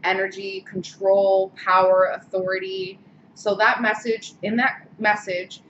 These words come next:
the question is going to be very independent on how you're feeling. If you're feeling like this,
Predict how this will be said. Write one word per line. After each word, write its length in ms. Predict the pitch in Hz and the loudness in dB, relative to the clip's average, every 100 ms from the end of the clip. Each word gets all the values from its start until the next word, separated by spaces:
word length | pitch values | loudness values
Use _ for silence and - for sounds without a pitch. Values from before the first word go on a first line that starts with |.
| - - | -20 -10
the 80 | 202 | -10
question 720 | - 214 220 - 240 254 254 | 0 2 2 -4 -4 -4 -6
is 140 | 240 208 | -8 -6
going 280 | 208 214 220 | -4 -4 -4
to 60 | |
be 220 | 208 202 180 | -8 -14 -4
very 380 | 202 220 269 - | 0 0 -2 -6
independent 1040 | 214 - _ 214 208 220 220 185 170 233 - _ - - - | -10 -10 _ -8 -4 -4 -2 -4 -6 -12 -16 _ -20 -20 -2
on 260 | 196 190 | 2 2
how 340 | 190 208 208 214 | 2 2 4 2
you're 120 | 214 | -2
feeling. 400 | - 202 180 170 | -2 -4 -4 -6
If 140 | 165 | -10
you're 120 | 185 180 | -10 -8
feeling 360 | 208 226 254 | -4 -4 -4
like 220 | 254 240 | -8 -4
this, 360 | 196 196 240 | 0 0 -2